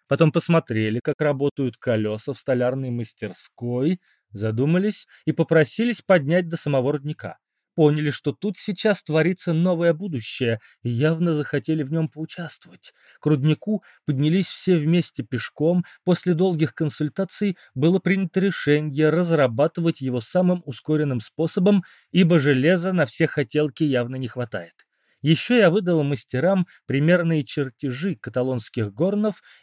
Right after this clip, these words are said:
и обратил внимание на пару длинных ломов, которые будут выталкивать крицу из печи. Единственное, что я не хочу все свои леса пустить на уголь. Древесный уголь придется возить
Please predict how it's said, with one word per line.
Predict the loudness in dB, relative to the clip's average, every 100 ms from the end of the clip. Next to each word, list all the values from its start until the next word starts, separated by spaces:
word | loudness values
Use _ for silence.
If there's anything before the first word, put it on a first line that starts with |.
| 0
и | 2
обратил | 4 0 0 0
внимание | 2 2 2 0 0 0
на | 0 -2 -2
пару | -2 -2
длинных | -4 -4 -4 -4 -6 -8
ломов, | -10 -4 -2 -2 -4 -14 -20
которые | -6 -4 0 0 0
будут | -2 -4 -6 _ _
выталкивать | -4 -2 2 2 2 -2 -4 -6
крицу | -6 -4 -4 -8 -6 -6 -6
из | -10
печи. | -12 -14 -12 -12 -14 _ _ _ _ _ _ _ -4
Единственное, | 0 2 2 0 -4 -4 -2 -4
что | -8 -4 -2 -2
я | -2 -2
не | -4
хочу | -4 -4 -4 -6 -6
все | -6 -6
свои | -6 -4 -2
леса | -2 -4 -2 0
пустить | 0 -6 -8 -12 -8
на | -6
уголь. | -4 -6 -12 -16 _ _ _ -6
Древесный | 2 4 4 4 0 0
уголь | 0 -2 -4
придется | -4 -4 0 -2 -2 -2
возить | 0 2 0 -2